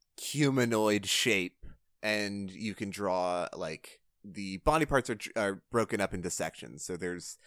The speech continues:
you know, the two arms, the two legs, the torso, and the head, and you draw those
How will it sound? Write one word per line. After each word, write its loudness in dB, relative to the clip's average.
you -8
know, -8
the -6
two 2
arms, 2
the -4
two -2
legs, 2
the -10
torso, -2
and -6
the -2
head, 2
and -10
you -4
draw 2
those 2